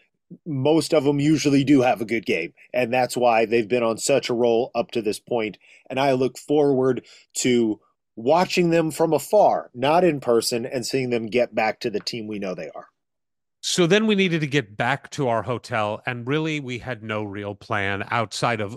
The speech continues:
Speaker 2: Uber, which is a disaster in the best of circumstances. <laughs> And in the worst of circumstances, which this was, there was just no way it was gonna happen. Ward tried to order an Uber,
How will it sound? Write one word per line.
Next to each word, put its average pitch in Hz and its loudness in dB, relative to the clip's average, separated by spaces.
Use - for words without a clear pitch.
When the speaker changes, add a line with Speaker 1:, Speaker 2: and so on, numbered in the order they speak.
Speaker 2:
Uber, 156 2
which 139 -6
is 165 -2
a 151 -2
disaster 110 -6
in 147 -2
the 143 -2
best 180 -4
of 139 -8
circumstances. - -4
<laughs> - -20
And 160 -2
in 165 0
the 160 2
worst 220 2
of 147 -4
circumstances, 135 -6
which 156 0
this 170 2
was, 107 -6
there 226 2
was 220 0
just 202 -2
no 226 2
way 190 4
it 175 0
was 143 -8
gonna 156 -4
happen. 120 -6
Ward 208 -2
tried 190 -4
to 214 -6
order 170 -6
an 156 -8
Uber, 143 -6